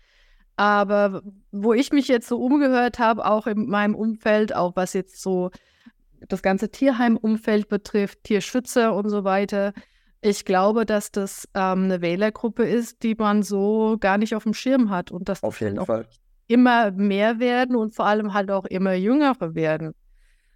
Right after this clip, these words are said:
Speaker 1: Also wenn man wirklich die junge Wählergruppe so abgreifen will, glaube ich schon, dass das, ähm, ein, ein guter Aspekt wäre. Warum gibt's denn so viele Veganer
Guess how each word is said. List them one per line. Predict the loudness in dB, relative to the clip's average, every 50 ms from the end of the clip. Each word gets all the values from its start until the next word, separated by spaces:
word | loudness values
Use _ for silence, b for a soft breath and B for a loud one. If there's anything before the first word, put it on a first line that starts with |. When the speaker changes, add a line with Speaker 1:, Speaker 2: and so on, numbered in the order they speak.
| _ _ _
Speaker 1:
Also | 0 2 2 2 2 2 2
wenn | 2 4
man | 4 4 4 2 2 0 0
wirklich | -2 -2 -2 -4 -4 -4 -4
die | -4 -4 -2
junge | 0 0 0 0 2 2 0 -2 -4
Wählergruppe | -4 -4 -4 0 0 0 0 0 -2 -4 -6 -4 -2 -2 0 0 -2 -2
so | -2 -4 -4 -2 0
abgreifen | -2 -2 -4 -6 -4 -2 0 0 0 0 0 2 2
will, | 4 4 2 2
glaube | 2 2 0 2 0 0
ich | -4 -2
schon, | -2 0 2 2 2
dass | 2 0 -2 -4 -6
das, | -6 -6 -6 -6
ähm, | -4 -2 0 0 0 0 -2 -4 -4 -6 -8
ein, | -8 -4 -2 0 0 0 0
ein | 0 0 -2 -2
guter | -2 -2 0 0 0 0
Aspekt | -2 -4 -4 -4 -4 -4 -6 -10 -4 0
wäre. | 2 2 4 4 2 0 0 0
Warum | 0 0 0 -4
gibt's | -4 -4 -4 -4 -4 -2
denn | -2 -2 0 -2
so | -4 -6
viele | -4 -2 -2 0 0 -2
Veganer | -4 -4 -2 0 0 0 0 -2 -4 -6 -8